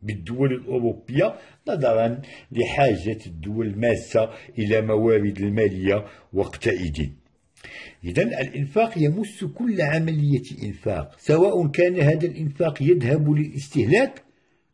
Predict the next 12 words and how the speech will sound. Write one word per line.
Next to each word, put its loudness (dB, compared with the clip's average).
أو 4
يذهب 2
للإنتاج 2
أو 4
يذهب 2
للتداول. 0
أيضًا -2
فيما -2
يخص 0
الإنفاق -2
كوعاء -4
ضريبي، -4